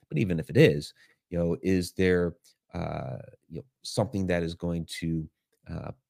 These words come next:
pose a security risk? Is it something, you know, especially if it's a, you know, foreign adversary here from Earth, is there some technology that they've developed to be able to enter our airspace that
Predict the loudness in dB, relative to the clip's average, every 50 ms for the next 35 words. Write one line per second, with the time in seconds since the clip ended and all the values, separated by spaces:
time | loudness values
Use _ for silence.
0 | _ 0 2 2 2 2 0 -4 -4 -6 -8 -6 -4 -2 -2 -2 -2 -4 -6 -6
1 | -8 -8 -8 -8 -8 -8 -6 -4 -4 -4 -4 -2 -4 -4 -4 -6 -10 _ _ _
2 | _ -6 -6 -6 -6 4 4 4 6 6 4 4 4 4 0 0 0 0 0 0
3 | 0 0 -2 -4 -6 -6 -6 -4 0 0 2 2 2 2 0 -2 -4 -6 -4 -4
4 | -2 -2 -2 -4 -6 -4 -2 -2 -2 -2 -2 -6 -6 -6 -4 -4 -2 -2 -2 -4
5 | -8 _ -20 -20 -20 -20 _ _ -2 -2 0 2 2 2 2 2 0 -2 0 0
6 | 0 0 0 0 0 2 0 0 0 0 0 0 0 2 4 4 4 2 0 -2
7 | 0 0 0 0 -2 -4 -8 _ _ _ _ 0 4 6 6 6 6 4 4 2
8 | 0 0 0 -2 -4 0 2 2 2 2 0 0 2 2 0 -2 -4 -6 -6 -6
9 | -6 -6 -4 -4 -4 -4 -6